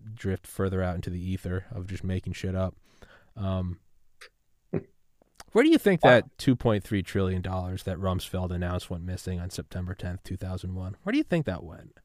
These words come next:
Speaker 2: Uh, oh, you mean the stuff that, the money that was sent to, uh, Iraq or something like that? Or what are you talking about?
Speaker 1: On September
Speaker 2: I, I
Speaker 1: tenth, two thousand one,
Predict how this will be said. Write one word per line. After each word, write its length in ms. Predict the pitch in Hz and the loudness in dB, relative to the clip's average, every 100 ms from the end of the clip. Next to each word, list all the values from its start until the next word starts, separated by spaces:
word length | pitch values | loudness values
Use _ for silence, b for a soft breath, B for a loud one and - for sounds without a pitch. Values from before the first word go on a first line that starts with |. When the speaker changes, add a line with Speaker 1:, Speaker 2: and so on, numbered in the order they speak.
| _ _ _ _ _ _ _ _ _ _ _ _ _ _ _ _ _ | _ _ _ _ _ _ _ _ _ _ _ _ _ _ _ _ _
Speaker 2:
Uh, 160 | 127 120 | 8 8
oh, 140 | 143 127 | 10 8
you 80 | 110 | 8
mean 160 | 117 | 4
the 100 | 107 | 4
stuff 260 | - 117 - | 4 2 4
that, 140 | 101 | 0
the 80 | 113 | 4
money 180 | 127 127 | 8 8
that 80 | 117 | 8
was 160 | 110 | 4
sent 200 | 127 113 | 0 0
to, 440 | - 110 104 98 - - | 2 2 2 -4 -8 0
uh, 260 | 110 95 95 | 4 4 4
Iraq 400 | - 98 104 117 | 4 4 4 4
or 80 | 131 | 2
something 260 | - 147 156 | 0 0 0
like 140 | 160 | 0
that? 200 | 170 190 - _ _ _ | -2 -6 -10 _ _ _
Or 80 | 131 | 4
what 20 | |
are 40 | 127 | 6
you 60 | |
talking 200 | 123 104 78 | 6 4 2
about? 160 | - - _ _ _ _ _ b b b 120 | -8 -14 _ _ _ _ _ b b b -6
Speaker 1:
On 60 | |
September 440 | - 113 - 147 131 | -4 0 2 6 6
Speaker 2:
I, 20 | |
I 180 | - 123 | 6 4
Speaker 1:
tenth, 200 | 95 - | 4 0
two 160 | 120 | 0
thousand 380 | 110 107 107 95 | 2 0 0 0
one, 320 | 92 87 92 | -2 -4 -8